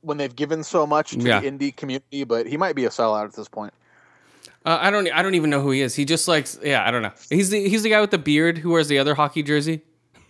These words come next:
Speaker 2: <laughs> Right? Am I wrong?
Speaker 1: Wait a minute. He's the guy with the beard who wears the other? Who else wears a hockey jersey?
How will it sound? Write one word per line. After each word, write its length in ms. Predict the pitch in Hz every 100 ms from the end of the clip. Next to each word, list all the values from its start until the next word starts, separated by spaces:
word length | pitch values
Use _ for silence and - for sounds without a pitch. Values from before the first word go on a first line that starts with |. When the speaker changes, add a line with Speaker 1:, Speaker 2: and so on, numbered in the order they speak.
| _ _
Speaker 2:
<laughs> 80 | 214 - 277 285 - - - - _ 269 - - _ - - 277 311
Right? 340 | 180 202 370 339
Am 120 | 247
I 60 | 214
wrong? 380 | 202 226 277 - _ _ _ _ _ - - - - - -
Speaker 1:
Wait 320 | 240 - 175 127
a 60 | 156
minute. 300 | 156 139 127
He's 160 | 220 190
the 80 | 226
guy 180 | 180
with 160 | 202 196
the 80 | 202
beard 280 | 156 190 190
who 80 | 180
wears 260 | 165 175 160
the 200 | 156 160
other? 260 | 143 214
Who 160 | - 233
else 140 | -
wears 180 | 175 147
a 40 | 120
hockey 260 | 120 117
jersey? 360 | 110 104 101